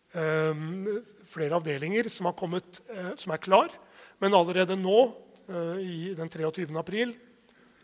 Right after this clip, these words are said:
så har han mistet en bataljon, den han mistet i Narvik den niende april. Altså, det var to, to hundre og femti mann som gikk ut skolegårdsporten,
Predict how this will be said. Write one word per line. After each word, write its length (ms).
så 180
har 100
han 140
mistet 480
en 120
bataljon, 640
den 240
han 220
mistet 460
i 60
Narvik 580
den 220
niende 280
april. 340
Altså, 200
det 100
var 100
to, 220
to 140
hundre 180
og 60
femti 260
mann 180
som 140
gikk 240
ut 160
skolegårdsporten, 840